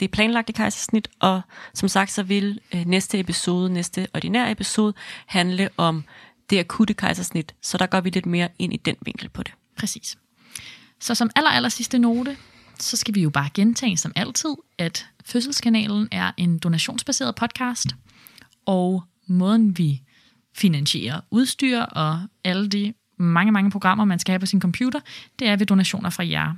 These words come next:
Speaker 2: Så det er det, der gør det muligt for os at blive ved med at lave alle de her episoder. Så mærk efter, hvad du har lyst til at donere, og så kan man sende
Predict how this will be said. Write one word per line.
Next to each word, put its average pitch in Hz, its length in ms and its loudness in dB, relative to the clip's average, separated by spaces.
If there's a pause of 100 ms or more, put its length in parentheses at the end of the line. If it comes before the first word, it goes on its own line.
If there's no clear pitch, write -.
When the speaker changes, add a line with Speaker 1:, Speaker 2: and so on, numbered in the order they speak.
Speaker 2:
Så - 120 -6
det 190 100 -4
er 190 40 -2
det, 185 80 -4
der 202 60 0
gør 196 140 -2
det 185 100 2
muligt 190 300 2
for 180 100 -6
os 170 220 -4
at 170 60 -12
blive 180 140 -2
ved 214 80 2
med 254 100 -2
at 226 80 0
lave 214 240 0
alle 208 100 -2
de 214 100 0
her 208 60 2
episoder. 208 440 -2 (600)
Så - 140 -2
mærk 190 220 4
efter, 277 360 -4 (260)
hvad 196 400 2
du 196 160 0
har 170 160 2
lyst 233 260 0
til - 80 -4
at 277 80 -6
donere, 247 360 0 (840)
og 202 80 -4
så 240 100 0
kan 220 120 2
man 185 200 4
sende 190 400 2